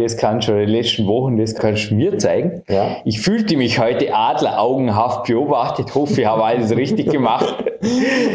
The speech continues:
Speaker 1: Jetzt
Speaker 2: Ja,
Speaker 1: werden
Speaker 2: sonst,
Speaker 1: die
Speaker 2: sonst, wer die, wie sagst du immer so schön, wer einen Umlenker klippt, hat recht. Und du hast ihn ja heute bei einigen Supertouren geklippt. Also,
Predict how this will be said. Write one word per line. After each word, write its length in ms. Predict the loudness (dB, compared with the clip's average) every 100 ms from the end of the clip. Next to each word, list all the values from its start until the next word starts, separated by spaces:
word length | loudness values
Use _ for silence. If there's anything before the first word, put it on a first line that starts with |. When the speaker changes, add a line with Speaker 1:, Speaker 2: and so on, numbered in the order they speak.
| -4 -8 -4
Speaker 1:
Jetzt 300 | 0 0 2
Speaker 2:
Ja, 60 | 2
Speaker 1:
werden 180 | 2 2
Speaker 2:
sonst, 420 | 0 -4 -8 -4
Speaker 1:
die 20 | 0
Speaker 2:
sonst, 420 | 0 -2 -4 -2
wer 120 | 0
die, 200 | 2 0
wie 140 | 0
sagst 340 | 0 0 -2 0
du 40 |
immer 160 | 0 0
so 100 | 0
schön, 300 | 0 0 2
wer 80 | 2
einen 100 | 2
Umlenker 460 | 0 0 0 0 -2
klippt, 300 | -2 -2 -2
hat 120 | 0
recht. 420 | 0 0 -2 -10 _ _ _ _ _ _ -4
Und 240 | -2 0
du 80 | 0
hast 300 | 0 0 0
ihn 60 | 0
ja 120 | 2
heute 220 | 0 0
bei 320 | 0 0 0
einigen 720 | 0 0 0 0 0 0 0 -2
Supertouren 720 | -4 -2 -2 0 0 0 -2
geklippt. 480 | -2 -2 -2 -8 -20 _ _ _ _
Also, 560 | -2 0 2 0 -2